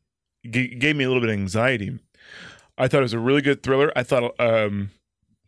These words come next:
I thought it was funny. Like, uh, his, his, the T S A, uh, buddy was so funny in it. He was so funny. He made me laugh at the very end so hard. He's my, I think he's my favorite character out of all of them.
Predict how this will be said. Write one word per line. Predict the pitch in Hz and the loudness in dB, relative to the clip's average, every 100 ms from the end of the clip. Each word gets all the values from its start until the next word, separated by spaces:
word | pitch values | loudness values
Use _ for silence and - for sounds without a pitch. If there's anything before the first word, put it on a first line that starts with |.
| _ - | _ -8
I | 123 | -2
thought | 156 | 0
it | |
was | 107 - | 0 -4
funny. | - 120 120 127 - _ _ | -4 -2 -2 -4 -10 _ _
Like, | 120 113 - | -8 -8 -8
uh, | 113 | -4
his, | 113 110 120 107 | -2 0 -2 -2
his, | 120 113 - - - - | -2 -4 -6 -18 -20 -12
the | 127 | -2
T | 143 | 0
S | 123 - | 0 0
A, | 117 113 113 - - | 0 0 -4 -8 -10
uh, | 104 107 | -6 -6
buddy | 104 113 107 107 | -2 -2 0 -2
was | - 104 | -4 -4
so | - 110 | -4 -6
funny | - 113 107 104 | -6 -4 -2 -2
in | |
it. | 98 - _ _ | -4 -8 _ _
He | 117 | -6
was | 117 | -4
so | 113 113 | -4 -4
funny. | - 107 | -4 -2
He | 104 | 0
made | 113 120 | 0 0
me | 113 | 0
laugh | 110 104 | 0 -2
at | 104 | -6
the | 104 | -6
very | 107 107 | -4 -2
end | 104 147 - - | -2 -4 -6 -10
so | - 110 | -6 -4
hard. | 107 104 101 - - - - _ | -4 -4 -6 -10 -18 -20 -20 _
He's | 131 | -6
my, | 113 113 - | -2 -2 -2
I | 117 | -2
think | 131 | 0
he's | 117 | -2
my | 110 | -2
favorite | - 117 127 | -2 -4 -4
character | - 117 107 104 | -4 -4 -4 -4
out | 101 | -4
of | 104 | -2
all | 113 120 | 0 0
of | 104 | 0
them. | 95 | -6